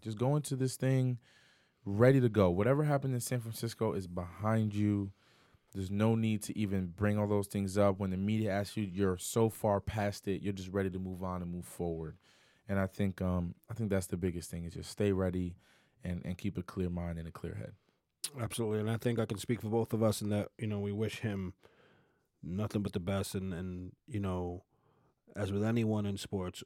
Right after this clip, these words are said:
Speaker 2: all you can ask for is just getting your fair shot, right?
Speaker 1: Absolutely.
Speaker 2: So let's hope that he gets his shot.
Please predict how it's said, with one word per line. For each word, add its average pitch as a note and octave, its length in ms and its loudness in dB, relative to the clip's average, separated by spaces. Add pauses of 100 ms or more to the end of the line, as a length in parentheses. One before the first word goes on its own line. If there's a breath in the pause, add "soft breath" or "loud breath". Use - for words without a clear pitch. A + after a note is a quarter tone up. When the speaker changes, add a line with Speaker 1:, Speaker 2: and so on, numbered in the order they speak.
Speaker 2:
all G2+ 180 -6
you G2+ 80 -4
can F#2+ 140 -6
ask F#2 220 -4
for F#2+ 80 -6
is F2+ 80 -8
just F2+ 180 -10
getting F2+ 240 -4
your F2 100 -6
fair F2 260 -6
shot, E2+ 360 -6 (320)
right? G2 140 0
Speaker 1:
Absolutely. D#2+ 260 -4
Speaker 2:
So F2 420 -4
let's F2+ 200 -8
hope F#2+ 180 -6
that F2 100 -6
he F2 60 -6
gets F2 180 -10
his F2 120 -10
shot. F2 320 -8